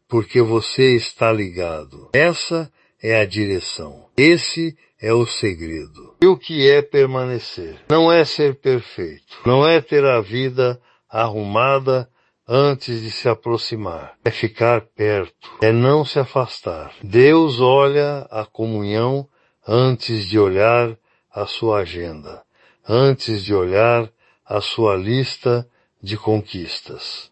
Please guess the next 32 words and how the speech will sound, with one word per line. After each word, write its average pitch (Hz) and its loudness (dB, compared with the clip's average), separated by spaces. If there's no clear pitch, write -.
O 123 6
ramo 131 2
não 135 0
precisa 143 -6
se 131 -8
provar. 87 -4
Ele 113 4
precisa 139 0
ficar 113 -2
no 113 -4
galho. 80 -8
E 107 4
o 104 2
fruto, 151 2
o 104 -4
fruto 147 0
não 117 2
se 120 -6
fabrica. 90 -4
Nenhum 139 6
ramo 131 0
força 131 0
uvas 143 0
para 110 2
fora 120 2
de 107 -10
si - -8
mesmo. 78 -12
Você 151 2
já 135 6
viu 120 2
isso? 135 -4